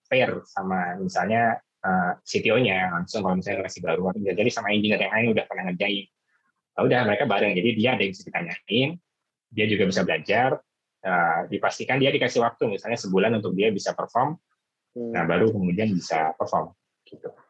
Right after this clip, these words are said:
Speaker 2: Berarti dalam
Speaker 1: Itu mungkin
Speaker 2: waktu satu
Speaker 1: tipsnya,
Speaker 2: bulan
Speaker 1: Mas
Speaker 2: itu,
Speaker 1: Gunawan.
Speaker 2: eh, boleh nanya ya, <laughs> dikit.
Speaker 1: Hmm.
Speaker 2: Eh, dalam waktu satu bulan itu kan onboarding nih. Eh, itu berarti ada evaluasi lagi ya, dia, dia bisa lebih, eh, lanjut lagi atau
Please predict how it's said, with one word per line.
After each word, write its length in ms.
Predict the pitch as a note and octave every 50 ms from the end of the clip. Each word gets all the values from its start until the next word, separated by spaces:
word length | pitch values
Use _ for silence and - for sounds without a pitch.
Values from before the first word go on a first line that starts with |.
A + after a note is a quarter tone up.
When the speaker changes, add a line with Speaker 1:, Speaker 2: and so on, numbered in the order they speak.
| _ _ _ _ _ _ _ _
Speaker 2:
Berarti 320 | - A2 A2+ A2 - D3 D3+
dalam 160 | B2+ A#2+ A#2
Speaker 1:
Itu 120 | A2+ A#2
mungkin 240 | D3 C3+ A#2+ C3 C#3
Speaker 2:
waktu 80 | - B2
satu 60 | A2+ B2
Speaker 1:
tipsnya, 180 | - B2+ A2
Speaker 2:
bulan 140 | A#2 B2 A#2+
Speaker 1:
Mas 140 | A#2+ A#2 A2+
Speaker 2:
itu, 120 | G#2 A2+
Speaker 1:
Gunawan. 200 | F2+ F2 - D3+ D#3+ - _ _ -
Speaker 2:
eh, 120 | - G2+ - _ _ - - - _ _ _ _ _ _ _ _ -
boleh 220 | A#2+ A#2 A#2 A#2 A#2
nanya 240 | A#2+ A#2+ A#2+ B2+
ya, 140 | A#2 G#2 G#2 -
<laughs> 480 | - A#2 A#2 - _ _ _ _ -
dikit. 240 | A#2+ A#2+ - - B2 - _ _
Speaker 1:
Hmm. 160 | - D3 E3
Speaker 2:
Eh, 480 | B2 - A2 A2+ A2+ A2 A2 A2 A2 A2 A2+ - _ _ _ _ _ _ _ _ _
dalam 200 | _ B2 A#2 A#2 A#2
waktu 160 | A#2 A#2 -
satu 260 | B2 - B2+ A#2+ - A#2+ A2+
bulan 240 | A#2 A2+ A2 A2+
itu 120 | A#2 A2 B2 B2+
kan 100 | D#3 D#3+ C3+
onboarding 480 | B2 B2 A#2+ A2 G#2+ G2+ G#2 A2 A#2
nih. 180 | B2 C3 C3 A#2+ _ _ _ _ _ _ _ _ _
Eh, 400 | - A#2 A2 G#2+ G#2+ G#2 G#2+ G#2+ G#2 A2
itu 140 | A2 - D3+ D#3 A2+
berarti 400 | F#2+ A#2 A#2 A2+ G#2+ - C#3+ B2+
ada 160 | B2+ A#2+ A2+
evaluasi 640 | A2 - - A2+ A2 A2 A2 G#2+ G#2+ - - A#2 A2
lagi 200 | A2 A#2 B2 C3+
ya, 100 | B2 A2 G#2+ -
dia, 220 | A2 A#2 A#2+ C3 A#2+ E2+ - _ _ _ _ _ _ _ _ -
dia 180 | A#2 A2+ A2 A2 G#2+ -
bisa 320 | G#2+ A2+ A2 - A#2+ A2+
lebih, 320 | A2 A2 G#2+ G#2+ G#2+ G#2+ G#2+ - _ _ _ _
eh, 380 | A2 A2 A2 G#2 - A2+ G#2+ - _ _ _ G#2+ G#2+ - _ _
lanjut 320 | B2 A#2+ A2+ A2+ A2+ -
lagi 260 | A2 G2+ G2+ G#2+ A#2 C3
atau 320 | B2+ B2+ - C3+ C#3 C#3